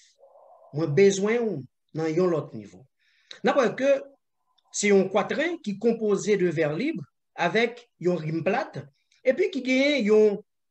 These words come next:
assonance en ouin dans toute strophe là. Là, elle parlait de ouin, besoin,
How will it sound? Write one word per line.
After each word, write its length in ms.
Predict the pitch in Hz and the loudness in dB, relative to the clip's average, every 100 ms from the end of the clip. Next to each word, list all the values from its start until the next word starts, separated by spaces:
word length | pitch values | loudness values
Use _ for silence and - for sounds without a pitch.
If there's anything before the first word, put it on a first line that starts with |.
| _ _ _ _ _ - - | _ _ _ _ _ -14 -2
assonance 840 | 233 - 220 196 240 277 - - _ _ - | -2 2 2 4 2 0 -4 -8 _ _ -6
en 320 | 208 196 196 - - | -2 -2 -4 -12 -6
ouin 360 | 170 214 285 311 - _ - | 0 2 2 -2 -14 _ -4
dans 140 | 208 | -2
toute 400 | 214 359 370 - _ | 0 -2 -2 -8 _
strophe 500 | - - 180 175 139 | -14 -12 -4 -4 -4
là. 240 | 143 117 - - | -8 -8 -12 -6
Là, 120 | 160 | -2
elle 140 | 185 | -2
parlait 240 | 190 202 202 | 0 2 2
de 240 | 185 185 190 _ _ _ _ _ _ - | 2 0 -2 _ _ _ _ _ _ -2
ouin, 420 | 175 185 208 226 - _ _ | 4 4 2 -2 -14 _ _
besoin, 720 | 143 175 202 196 180 185 220 | 0 4 6 4 2 2 0